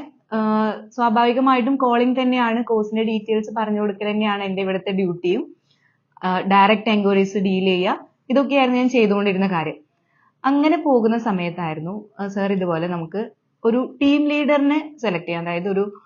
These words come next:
സെവൻ ഡേയ്സ് ചലഞ്ച് വെക്കുന്നത് ഓഫീസിൽ. അതായത് ഒരു സെവൻ ഡേയ്സിനായിട്ട് ഒരു ലീഡറെ സെലക്ട് ചെയ്യാം, എന്നിട്ട് അതിൽ നിന്ന് ആരാണ് ബെസ്റ്റ് പെർഫോമർ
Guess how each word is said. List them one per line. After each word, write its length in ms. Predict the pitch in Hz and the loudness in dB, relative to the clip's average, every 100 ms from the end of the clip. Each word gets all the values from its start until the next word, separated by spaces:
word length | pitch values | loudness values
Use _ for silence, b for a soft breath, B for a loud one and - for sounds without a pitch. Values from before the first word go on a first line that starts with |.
| B B _ _ | B B _ _
സെവൻ 340 | - 247 247 285 | -6 0 2 4
ഡേയ്സ് 260 | 294 311 311 | 4 2 2
ചലഞ്ച് 480 | 247 190 180 170 208 214 | 2 4 4 0 -2 -2
വെക്കുന്നത് 460 | 180 - 143 139 143 - | -6 -6 -6 -6 -10 -10
ഓഫീസിൽ. 400 | 165 156 151 156 151 _ _ _ | -8 -6 -8 -8 -14 _ _ _
അതായത് 240 | 190 180 202 - | -6 -4 -4 -6
ഒരു 120 | 233 254 | -6 -4
സെവൻ 300 | 262 247 285 | -2 0 2
ഡേയ്സിനായിട്ട് 680 | 285 220 208 208 196 185 180 226 208 | 4 4 2 -2 -2 -2 -2 -2 -2
ഒരു 140 | 180 | -4
ലീഡറെ 400 | 170 170 160 180 196 | -2 -2 -2 -4 -6
സെലക്ട് 400 | - 160 156 - | -8 -6 -6 -6
ചെയ്യാം, 280 | 165 151 247 - _ _ _ | -4 -2 -2 -4 _ _ _
എന്നിട്ട് 200 | 220 226 | -4 0
അതിൽ 220 | 233 208 247 | 0 2 2
നിന്ന് 300 | 262 226 254 403 - _ _ _ _ _ - | 2 2 0 -4 -12 _ _ _ _ _ -6
ആരാണ് 360 | 185 190 190 | -2 0 0
ബെസ്റ്റ് 340 | 190 190 190 190 | 0 0 -2 -2
പെർഫോമർ 460 | 196 185 175 175 | -4 -2 -4 -2